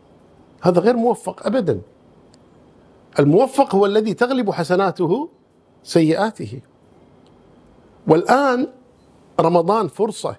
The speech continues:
والفرصة كما قال أهل العلم تفوت ولا تعود، لا تعود. رمضان الذي مضى لم يعد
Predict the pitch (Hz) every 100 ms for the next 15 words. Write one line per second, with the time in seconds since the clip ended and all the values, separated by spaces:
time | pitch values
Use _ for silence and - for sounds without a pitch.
0 | _ _ _ _ _ _ _ _ _ _
1 | _ _ - 156 143 262 285 - 196 -
2 | _ - 151 156 - 170 156 147 160 156
3 | 165 135 202 277 _ _ _ _ _ -
4 | 143 240 - - - _ - - - _
5 | _ _ _ _ _ - 135 160 180 170
6 | 151 127 - _ _ _ _ _ _ _
7 | _ _ _ _ _ 202 269 247 139 117
8 | _ _ 175 175 190 240 262 202 190 170
9 | 156 143 160 233 _ _ _ _ _ -
10 | 208 269 160 110 -